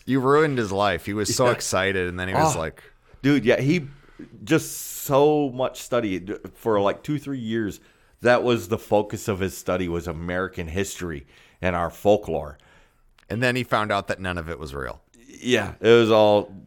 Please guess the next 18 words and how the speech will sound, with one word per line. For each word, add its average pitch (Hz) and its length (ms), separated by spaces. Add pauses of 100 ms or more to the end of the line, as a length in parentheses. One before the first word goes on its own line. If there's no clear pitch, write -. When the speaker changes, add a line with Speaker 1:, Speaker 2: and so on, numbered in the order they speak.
(240)
Speaker 2:
Japanese 101 680
misunderstandings. 101 1200 (1000)
Speaker 1:
Which - 160
is 85 140
Speaker 2:
Which 170 220
Speaker 1:
amazing. 196 240
Speaker 2:
is - 80
actually, 185 420
it's 127 140
kinda 233 300
cool. 180 480 (180)
Speaker 1:
Oh, 208 140
yeah, 175 200
the, 139 160
the 139 120
fact 160 340
that 151 160
they, 143 260